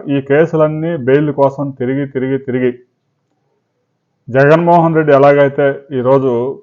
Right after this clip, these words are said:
పదవ బెయిల్ సంవత్సరం జరుపుకుంటున్నారో, బెయిల్ మీద బయటకు వచ్చి టెన్ ఇయర్స్,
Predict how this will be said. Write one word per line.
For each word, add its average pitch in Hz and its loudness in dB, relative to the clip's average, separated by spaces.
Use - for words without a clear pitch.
పదవ 160 4
బెయిల్ 147 2
సంవత్సరం 143 -2
జరుపుకుంటున్నారో, 123 -2
బెయిల్ 123 0
మీద 127 -2
బయటకు 117 -6
వచ్చి 190 -2
టెన్ 135 -2
ఇయర్స్, - -8